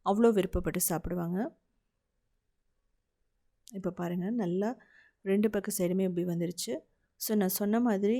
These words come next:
நீங்க பேக்கிங் சோடா இல்லாம போட்டீங்க அப்படின்னா, அப்படியே வந்து ஃப்ளாட் ஆயிடும். இதுலயே வந்து இன்னொரு டிப்ஸ் என்ன அப்படின்னா, கொஞ்சம் இட்லி மாவு இருந்துச்சு அப்படின்னா, இதுல மிக்ஸ் பண்ணி கூட நீங்க போடலாம். ஒரு, ஒரு கரண்டி இட்லி மாவு மிக்ஸ் பண்ணிட்டீங்கன்னா, நல்லா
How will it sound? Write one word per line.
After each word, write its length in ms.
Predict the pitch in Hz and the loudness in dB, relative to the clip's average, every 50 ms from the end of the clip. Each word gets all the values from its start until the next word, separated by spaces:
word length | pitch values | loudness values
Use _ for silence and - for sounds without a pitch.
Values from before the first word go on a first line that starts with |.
| 269 302 226 | 0 -2 -2
நீங்க 160 | 208 196 190 185 185 | 0 2 2 2 2
பேக்கிங் 320 | 190 208 220 240 247 262 233 - | 2 2 2 0 0 0 0 0
சோடா 200 | 208 196 190 190 185 | 0 2 2 2 2
இல்லாம 340 | 185 185 185 190 196 226 302 392 - - - _ _ _ - - - | 2 0 0 0 0 0 -2 -2 -4 -10 -20 _ _ _ -12 -6 -4
போட்டீங்க 320 | 202 196 190 190 202 202 202 196 | -4 -2 -2 0 0 0 0 0
அப்படின்னா, 300 | 185 185 180 185 214 285 359 - _ _ _ _ _ - | -2 -2 -4 -4 -4 -4 -6 -10 _ _ _ _ _ -8
அப்படியே 280 | 180 175 175 196 208 214 | -4 0 2 2 4 4
வந்து 220 | 196 185 190 196 - | 2 2 0 -2 -4
ஃப்ளாட் 360 | - 180 175 180 185 208 190 170 | -4 -4 -2 -2 -4 -4 -4 -4
ஆயிடும். 300 | 160 160 180 180 233 320 - _ _ _ _ _ _ _ _ _ _ _ _ _ _ _ _ _ _ _ _ _ - | -4 -2 -4 -4 -6 -6 -10 _ _ _ _ _ _ _ _ _ _ _ _ _ _ _ _ _ _ _ _ _ -4
இதுலயே 340 | 208 240 240 262 269 277 277 262 233 208 | -2 0 2 2 4 4 4 2 2 2
வந்து 160 | 208 220 233 226 | 0 0 0 2
இன்னொரு 280 | 208 208 214 226 226 214 220 208 | 2 4 4 4 2 0 -2 -4
டிப்ஸ் 220 | 208 - - - 208 185 | -2 0 0 0 0 0
என்ன 220 | 180 180 185 185 | 0 0 0 0
அப்படின்னா, 340 | 180 165 160 170 175 190 269 339 - _ - - _ _ | 0 -2 -2 -2 -2 -2 -4 -4 -8 _ -20 -20 _ _
கொஞ்சம் 380 | - - 254 277 302 - 330 302 | -2 0 0 0 2 4 4 4
இட்லி 240 | 226 190 196 202 202 | 4 2 2 2 2
மாவு 220 | 208 202 190 190 180 | 4 4 2 2 2
இருந்துச்சு 380 | 185 180 185 185 - - 208 202 190 | 0 0 -2 -2 -2 -2 -2 0 0
அப்படின்னா, 320 | 196 185 180 180 190 226 330 392 - _ - - | 0 -2 -2 0 0 -2 -4 -6 -8 _ -4 0
இதுல 200 | 208 185 180 185 | 2 2 2 2
மிக்ஸ் 300 | 185 180 - - - _ - | 2 0 -2 -4 -8 _ -4
பண்ணி 180 | 220 202 185 175 | -2 -2 -2 -2
கூட 180 | 185 165 170 175 | -4 -4 -2 -2
நீங்க 200 | 175 170 165 160 | -2 -2 -2 -4
போடலாம். 500 | - 175 165 165 165 160 165 - - _ _ _ _ _ _ _ _ _ _ _ - | -4 -4 -2 -2 -2 -2 -4 -6 -8 _ _ _ _ _ _ _ _ _ _ _ -4
ஒரு, 120 | - 180 170 180 | -2 0 2 2
ஒரு 100 | 180 180 175 185 | 2 0 0 -2
கரண்டி 320 | 180 175 175 180 185 202 226 - - 196 | -2 0 0 0 -2 -2 -4 -4 -6 -6
இட்லி 200 | 180 180 175 175 180 | -2 0 0 0 0
மாவு 160 | 175 170 175 | 0 0 -2
மிக்ஸ் 300 | 180 175 185 - - - | -2 -4 -4 -6 -6 -6
பண்ணிட்டீங்கன்னா, 440 | 180 175 160 - 156 170 175 208 269 381 - _ _ _ - - _ 202 175 | -6 -6 -4 -4 -4 -4 -4 -4 -4 -6 -8 _ _ _ -20 -16 _ -6 -4
நல்லா 180 | 170 165 170 | -2 -2 -2